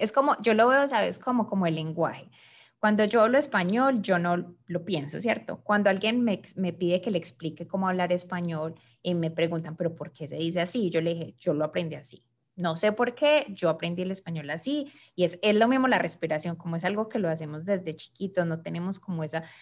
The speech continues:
bueno, entonces del diafragma, entonces que el pecho, no tenemos esa conciencia, pero que es tan importante, y sí, estoy con Eliana, empecemos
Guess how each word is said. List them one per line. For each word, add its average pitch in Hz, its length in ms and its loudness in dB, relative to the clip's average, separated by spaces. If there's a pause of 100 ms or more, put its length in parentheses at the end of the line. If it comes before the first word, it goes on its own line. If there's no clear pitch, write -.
(140)
bueno, 170 180 0
entonces 156 360 -8
del 170 180 2
diafragma, 202 920 0
entonces 165 500 -8
que - 140 -2
el 160 120 -2
pecho, 202 460 0
no 185 320 -2
tenemos 220 460 0
esa 233 320 0
conciencia, 175 640 -4
pero 208 200 -2
que 160 120 -10
es - 180 -16 (240)
tan 208 300 0
importante, 160 640 -2
y 160 80 -4
sí, 165 140 -6
estoy 151 200 -10
con 160 160 -8
Eliana, 151 280 -8
empecemos 156 600 -8